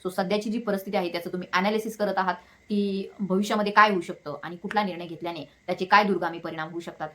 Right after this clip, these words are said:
हाही तुम्ही विचार करताना सध्या दिसून येत आहे. दिसून येत आहे आपल्याला ही जी व्यक्ती आहे एका खूप चांगल्या पदावरती आहे, सन्मानित आहे, प्रतिष्ठित आहे, पण सध्या जी, अ, कन्फ्युजनची स्थिती आहे, जी गोंधळून टाकलेलं आहे and या थ्री डी लाईफमध्ये खूप जास्त त्यांना जखडून घेतलेलं आहे.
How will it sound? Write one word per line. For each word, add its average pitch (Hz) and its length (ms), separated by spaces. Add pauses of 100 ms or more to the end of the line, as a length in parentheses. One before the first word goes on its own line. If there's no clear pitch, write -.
(120)
हाही 214 300
तुम्ही 160 240
विचार 180 240
करताना 156 340 (300)
सध्या 214 300 (160)
दिसून 208 400
येत 175 240
आहे. 143 180
दिसून 185 260
येत 208 100
आहे 214 80
आपल्याला 208 300 (300)
ही 202 80
जी 202 100
व्यक्ती 208 260
आहे 208 160
एका 185 280
खूप 240 160
चांगल्या 175 280
पदावरती 190 480
आहे, 165 220 (240)
सन्मानित 214 400
आहे, 170 200
प्रतिष्ठित 214 520
आहे, 170 260 (340)
पण 294 220
सध्या 226 340
जी, 254 260
अ, 196 160
कन्फ्युजनची 254 560
स्थिती 262 280
आहे, 170 240
जी 185 100
गोंधळून 196 380
टाकलेलं 185 380
आहे 160 180 (260)
and 185 140
या 196 80
थ्री 226 160
डी 254 140
लाईफमध्ये 180 360
खूप 226 160
जास्त 190 200
त्यांना 170 260
जखडून 220 320
घेतलेलं 165 340
आहे. 160 160